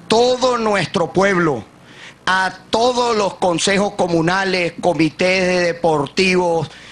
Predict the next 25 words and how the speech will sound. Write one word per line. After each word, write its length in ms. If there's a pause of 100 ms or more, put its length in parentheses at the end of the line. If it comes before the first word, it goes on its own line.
(100)
movimientos 840
sociales, 800
partidos 680
políticos, 920 (280)
vecinos 680
organizados, 1040 (280)
todo 640
el 140
país, 720 (1040)
en 280
cada 420
uno 360
de 100
los 160
estados 520
de 140
nuestra 480
Venezuela, 720 (460)
quiero 420
pedir 480 (720)
que 160
el 280
día 340
de 140
mañana 720